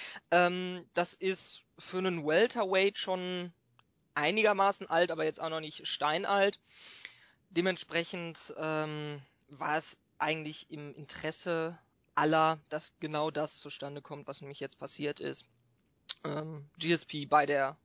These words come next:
U F C. Zu seinem Gegner. Ja, das ist immer so eine Frage. Auf der einen Seite hat er eine lange, lange Zeit pausiert. Dementsprechend weiß man nicht, wie groß das Thema Ring Rust für ihn ist.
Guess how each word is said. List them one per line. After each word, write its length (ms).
U 160
F 160
C. 320
Zu 340
seinem 480
Gegner. 480
Ja, 240
das 140
ist 120
immer 180
so 60
eine 120
Frage. 560
Auf 100
der 140
einen 240
Seite 480
hat 120
er 320
eine 240
lange, 320
lange 240
Zeit 260
pausiert. 600
Dementsprechend 680
weiß 240
man 100
nicht, 240
wie 520
groß 380
das 140
Thema 240
Ring 280
Rust 320
für 140
ihn 180
ist. 300